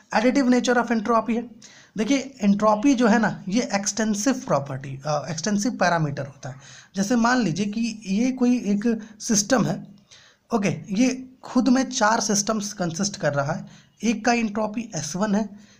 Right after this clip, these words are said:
दूसरे का एस टू है, तीसरे का एस थ्री है और चौथे का एस फ़ोर है। तो इस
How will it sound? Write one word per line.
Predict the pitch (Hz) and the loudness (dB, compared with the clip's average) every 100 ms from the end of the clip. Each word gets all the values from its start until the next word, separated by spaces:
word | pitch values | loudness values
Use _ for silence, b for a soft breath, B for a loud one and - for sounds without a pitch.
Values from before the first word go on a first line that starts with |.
| B | B
दूसरे | 151 202 - 233 | 0 2 2 0
का | 240 - | 0 -4
एस | 175 170 - | -6 -8 -4
टू | 240 | -2
है, | 202 226 - - _ _ | -2 -4 -8 -20 _ _
तीसरे | 208 202 220 240 | -2 0 0 0
का | 240 220 | 0 -2
एस | 196 - - | -6 -8 -4
थ्री | 214 | 0
है | 202 208 B B B | 2 0 B B B
और | 202 | -8
चौथे | 190 196 190 233 | -4 -2 0 -2
का | 233 240 - | -2 -2 -4
एस | 160 - - | -8 -8 -6
फ़ोर | 170 | -6
है। | - - - B B B | -6 -14 -20 B B B
तो | 254 | 2
इस | 262 | 2